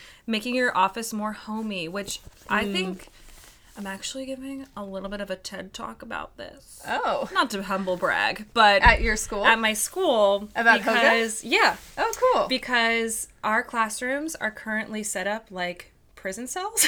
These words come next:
Speaker 1: <laughs>
Speaker 2: Yeah. <laughs>
Speaker 1: Mine has no windows. It is
Speaker 2: Yeah.
Speaker 1: ugly and tan.
Speaker 2: Mm.
Speaker 1: It is
Speaker 2: Ooh.
Speaker 1: maroon. It is very old.
Speaker 2: Ooh, no.
Speaker 1: And it feels very cold.
Speaker 2: Mm-hmm.
Speaker 1: So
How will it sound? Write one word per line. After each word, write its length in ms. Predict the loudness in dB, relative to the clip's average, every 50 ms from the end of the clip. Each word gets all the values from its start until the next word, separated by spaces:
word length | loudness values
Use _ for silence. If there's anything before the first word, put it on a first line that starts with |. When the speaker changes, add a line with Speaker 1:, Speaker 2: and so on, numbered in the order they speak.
| 0
Speaker 1:
<laughs> 80 | -2 -2
Speaker 2:
Yeah. 380 | 0 4 6 6 6 6 4 2 -4 0 4
<laughs> 540 | 4 4 6 8 8 8 8 6 4 4 4
Speaker 1:
Mine 340 | 6 6 8 8 8 8 6
has 240 | 4 2 2 0
no 140 | 0 0 0 0
windows. 540 | -2 -4 -6 -6 -8 -8 -8 -10 -10 -8 -4
It 140 | -2 0 0
is 200 | 0 0 0 0 -2 -2 -2
Speaker 2:
Yeah. 60 | -4 -2 -2
Speaker 1:
ugly 320 | -2 0 0 0 0 0
and 140 | 0 -2 -4
tan. 380 | -4 -4 -2 -2 -4 -4 -6 -10 -14 -16 _ -12
Speaker 2:
Mm. 320 | -10 -8 -8 -8 -6 -2 -2
Speaker 1:
It 140 | 0 0
is 460 | 2 2 2 2 2 2 0 -4 -6 -8
Speaker 2:
Ooh. 120 | -4 -2
Speaker 1:
maroon. 520 | 0 0 2 2 0 0 0 0 -2 -2 -2
It 120 | -2 -2
is 140 | -2 -4 -4
very 480 | -2 0 2 2 2 2 0 -2 -6 -8 -6 -4
old. 300 | -4 -4 -4 -6 -12 -16 -16 _ -8
Speaker 2:
Ooh, 340 | -6 -4 -4 -2 -4 -4 -4
no. 240 | -6 -6 -6 -2 2
Speaker 1:
And 180 | 4 4 4 4
it 80 | 2
feels 260 | 0 -2 -2 -2 -2 -2
very 260 | 0 0 0 0 -2
cold. 500 | -6 -10 -12 -12 -10 -10 -12 -14 -16 -18 _ _ _ _ -12
Speaker 2:
Mm-hmm. 380 | -12 -10 -10 -10 -10 -10 -12 -12 -14 -20 -20 -20 -20 -16 _
Speaker 1:
So 720 | -2 2 4 6 6 6 6 4 2 2 0 0 -2 -4